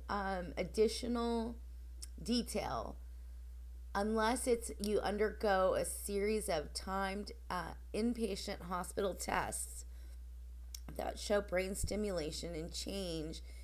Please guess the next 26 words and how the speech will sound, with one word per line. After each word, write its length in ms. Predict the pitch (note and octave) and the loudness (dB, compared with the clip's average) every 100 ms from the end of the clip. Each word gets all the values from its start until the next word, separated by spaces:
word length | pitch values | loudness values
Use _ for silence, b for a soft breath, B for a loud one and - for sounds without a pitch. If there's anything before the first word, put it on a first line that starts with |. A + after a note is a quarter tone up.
| B B | B B
based 320 | - F#3+ G#3 - | 4 4 4 0
upon 260 | - F#3 | 0 0
your 160 | F3+ E3 | 0 -2
reactions 920 | E3+ D#3+ F#3+ G#3+ - - D3 D3+ D#3 | -2 0 2 2 -2 -4 -2 -4 -4
to 140 | - - | -4 0
objects. 960 | A#2+ - - - - - - - - - B B B B B B | 0 0 -4 -6 -8 -10 -10 -10 -10 -10 B B B B B B
Now, 220 | B3+ C4 | 8 10
with 220 | C4 C4+ | 10 8
that 260 | B3 A#3 A#3+ | 6 4 4
technology, 760 | A#3 G#3 - G#3 C#4 G#4 D4+ G#3 | 0 0 2 4 4 4 4 2
though, 520 | E3 B2 B2 - C4 B B B | 2 2 2 0 -2 B B B
if 180 | A#3 A#3 | 0 2
we 140 | C4+ | 0
had 240 | A3+ A#3 A3+ | 2 2 4
that 160 | G#3 | 4
at 160 | F3+ E3+ - | 4 -2 -6
home 540 | G#3 C4+ C#4+ B3+ A#3 G#3+ | -2 2 4 4 4 0
without 500 | G3 A3 A3 - G3+ | 4 4 6 2 2
all 140 | G3 F#3 | 2 2
these 220 | F3+ F3+ | -2 0
electrodes 1080 | F#3 F#3+ G3+ - - - - A#2+ G2+ - - B B B - | 2 4 2 -2 -2 -2 0 0 -2 -8 -10 B B B -2
and 180 | G#3 | -2
connective, 880 | - G#3+ G#3 G3 - F#3 F3+ F3 - B B B B E3 | 4 4 6 4 2 4 6 4 2 B B B B 4
uh, 140 | F3 | 6
electromagnetic 1120 | G3 G3+ G3 G3 G3 F3+ E3+ E3+ E3 E3 D#3+ - | 8 6 6 4 4 4 2 0 0 0 0 0
devices, 1200 | D#3 C#3+ D#3+ G3 G#3+ - - C#2+ G#1 G1+ - | 2 4 4 4 2 0 -2 -2 -4 -4 -6